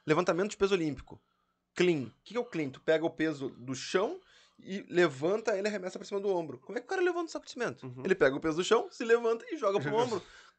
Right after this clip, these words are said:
Speaker 2: Mesma
Speaker 1: Teoricamente,
Speaker 2: coisa.
Speaker 1: é muito similar.
Speaker 2: Aham.
Speaker 1: E o cara faz aquilo.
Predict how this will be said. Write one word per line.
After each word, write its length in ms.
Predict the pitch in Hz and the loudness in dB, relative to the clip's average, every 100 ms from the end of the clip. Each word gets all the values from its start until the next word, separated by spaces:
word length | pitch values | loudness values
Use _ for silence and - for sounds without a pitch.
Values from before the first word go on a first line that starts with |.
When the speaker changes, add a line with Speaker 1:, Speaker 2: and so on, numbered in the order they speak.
| _ _ _ | _ _ _
Speaker 2:
Mesma 160 | 151 151 | 2 6
Speaker 1:
Teoricamente, 560 | 156 196 170 196 220 - | 6 6 6 6 2 0
Speaker 2:
coisa. 60 | |
Speaker 1:
é 40 | 220 | 0
muito 460 | 190 196 233 - | 2 0 0 -4
similar. 480 | - 175 147 117 127 | -8 -4 2 2 2
Speaker 2:
Aham. 320 | 131 139 175 302 | -2 -2 -2 2
Speaker 1:
E 60 | 349 | 2
o 20 | |
cara 300 | - 101 98 | 0 -10 -10
faz 360 | - 165 269 269 | -4 -2 -2 -4
aquilo. 360 | - 131 104 | -6 -4 -4